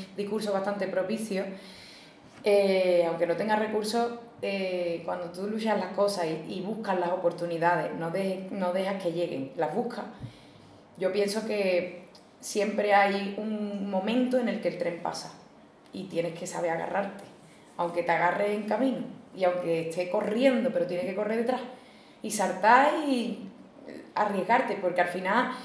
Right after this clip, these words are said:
quien no arriesga no gana. Nosotros ahora en septiembre presentamos un álbum, que es un álbum que lleva un concepto detrás,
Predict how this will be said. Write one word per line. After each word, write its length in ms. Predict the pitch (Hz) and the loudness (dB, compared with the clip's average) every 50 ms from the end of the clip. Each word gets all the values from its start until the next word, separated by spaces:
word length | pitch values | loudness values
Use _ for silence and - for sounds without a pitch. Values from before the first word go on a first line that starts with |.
| - - - - - - - - | -14 -16 -18 -20 -20 -20 -14 -4
quien 200 | - 190 190 202 | -2 0 2 4
no 80 | 196 202 | 4 4
arriesga 380 | 208 233 233 233 233 240 247 | 6 6 2 2 4 4 4
no 140 | 220 202 190 | 4 4 4
gana. 260 | 190 233 254 233 202 | 4 4 4 4 2
Nosotros 400 | 190 180 - 185 180 - 190 196 | 0 0 -2 -2 -2 0 2 2
ahora 300 | 190 208 208 214 214 214 | 6 6 6 8 6 6
en 80 | 220 220 | 4 4
septiembre 420 | 214 214 202 208 214 220 226 - 175 | 0 -2 -4 -2 -2 0 0 0 0
presentamos 520 | 175 175 185 180 175 - 185 185 185 208 | -2 -4 -6 -4 -4 -2 -2 -2 -2 -2
un 100 | 202 202 | -2 0
álbum, 400 | 214 226 226 226 247 285 277 - - - - - - - - - - - - - - - - - - - - | 0 0 2 2 2 2 2 0 -6 -10 -10 -10 -10 -10 -10 -14 -18 -20 -20 -20 -20 -20 -20 -20 -20 -14 -8
que 80 | - 175 | -6 -4
es 60 | 165 | -2
un 100 | 180 185 | 2 4
álbum 440 | 185 185 185 185 196 208 208 202 - | 4 4 4 2 0 0 -2 -4 -4
que 120 | - 170 | -4 -2
lleva 180 | 165 180 185 202 | 0 0 0 0
un 80 | 202 | 2
concepto 560 | 190 190 190 - - 196 190 190 - 190 196 180 | 2 2 0 0 -2 -6 -8 -8 -6 -4 -2 0
detrás, 300 | 185 185 196 208 277 | 0 2 2 2 2